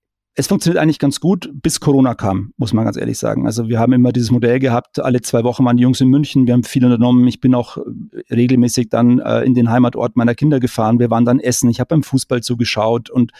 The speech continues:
das hat alles super gut funktioniert. Und mit Corona, ähm, ja, wurde dieses Patchwork-Leben eigentlich extrem zäh und extrem schwierig, weil,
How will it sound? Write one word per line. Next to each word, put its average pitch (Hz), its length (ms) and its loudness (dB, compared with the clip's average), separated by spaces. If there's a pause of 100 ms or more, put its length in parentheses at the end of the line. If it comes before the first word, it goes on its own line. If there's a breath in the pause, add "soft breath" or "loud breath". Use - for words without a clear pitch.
(420 loud breath)
das 123 160 -2
hat 131 140 -2
alles 143 220 -2
super 151 260 -4
gut - 120 -4
funktioniert. 139 720 0
Und 123 560 0
mit 131 300 0
Corona, 135 580 0 (120)
ähm, - 460 -6
ja, 120 340 -2
wurde 123 200 0
dieses 120 220 -2
Patchwork-Leben 127 640 0
eigentlich 123 460 -2
extrem 123 640 -2
zäh 123 360 0
und 135 120 0
extrem 120 420 -2
schwierig, 120 760 -2
weil, 107 400 -2